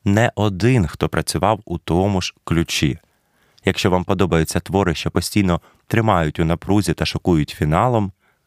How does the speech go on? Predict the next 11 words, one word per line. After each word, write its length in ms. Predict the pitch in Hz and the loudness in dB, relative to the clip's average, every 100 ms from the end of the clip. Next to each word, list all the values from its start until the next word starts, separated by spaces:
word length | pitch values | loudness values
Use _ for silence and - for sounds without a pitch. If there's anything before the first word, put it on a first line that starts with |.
| _ | _
почитайте 500 | 202 196 190 196 - | -2 0 2 2 0
Василя 380 | 78 - 71 82 | -2 -2 0 -2
Стефаника. 800 | - 80 - 73 71 67 - 78 _ _ _ _ _ _ _ - - | -2 -6 -2 -2 -2 -4 -6 -10 _ _ _ _ _ _ _ -20 -4
Після 260 | - 151 123 | 0 2 4
його 220 | 127 131 | 4 4
новели 400 | 127 117 139 131 | 2 4 4 4
"Новина" 640 | 107 101 95 92 113 143 - - _ - | 2 2 2 2 2 0 -4 -16 _ 0
можна 300 | 107 - 101 | 0 2 -2
проходити 800 | - 92 - 104 123 127 120 92 | 0 -2 -2 0 2 2 2 0
до 140 | 82 | 0
тями 480 | - 101 104 101 | 0 0 2 0